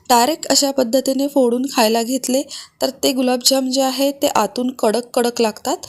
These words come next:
आपल्याला असं वाटतं की हे शिजलेले नाही आहेत, व्यवस्थित हे सॉफ्ट असे खाताना लागत नाही. तर आपण डायरेक्ट न खाता आपल्याला एक आयडिया करायची आहे.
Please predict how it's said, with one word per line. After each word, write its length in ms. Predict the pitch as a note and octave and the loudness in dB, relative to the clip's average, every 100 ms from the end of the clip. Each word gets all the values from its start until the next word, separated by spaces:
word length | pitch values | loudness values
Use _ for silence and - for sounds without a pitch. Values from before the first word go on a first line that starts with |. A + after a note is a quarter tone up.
| - - _ | -16 -16 _
आपल्याला 340 | - C4+ C#4+ C#4+ | -4 2 2 4
असं 160 | D4 | 2
वाटतं 200 | C#4+ D4 | 2 -2
की 140 | D4 C#4+ | 0 0
हे 240 | C#4+ D4+ | 0 0
शिजलेले 600 | - C#4 G3 G#3 A#3 B3 | 0 0 -2 0 0 0
नाही 300 | A#3+ A#3+ B3 | 0 -2 -2
आहेत, 180 | E4+ - - - _ | -4 -6 -16 -18 _
व्यवस्थित 520 | B3+ B3+ C#4+ C#4+ E4 D#4 | 0 2 2 2 -2 0
हे 200 | D#4 D#4 - | 0 2 0
सॉफ्ट 420 | C#4 A#3 C4+ - | 0 0 -2 0
असे 280 | - B3+ C4 | 2 2 -2
खाताना 460 | - A3+ A#3 A3+ A#3 | 0 0 2 0 0
लागत 340 | G#3+ G3 G#3+ | 0 -2 -4
नाही. 280 | A3 G#3+ E4 - - - C#4+ | -4 -4 -6 -10 -14 -6 0
तर 60 | |
आपण 320 | C4 C4+ C#4 | 0 2 0
डायरेक्ट 420 | C4+ A3+ A3+ C4+ - - _ _ _ A#3+ | 2 2 2 -2 -6 -14 _ _ _ -4
न 180 | A#3 D4 F4+ | -2 -2 0
खाता 300 | D4 - - | -2 0 -2
आपल्याला 400 | - - A3+ A#3+ | -2 0 0 0
एक 80 | A#3+ | 0
आयडिया 260 | G3 G#3 | 0 -2
करायची 360 | G#3 G#3 G3+ A#3 | -2 -2 -2 -2
आहे. 240 | A3+ C#4 | -2 -4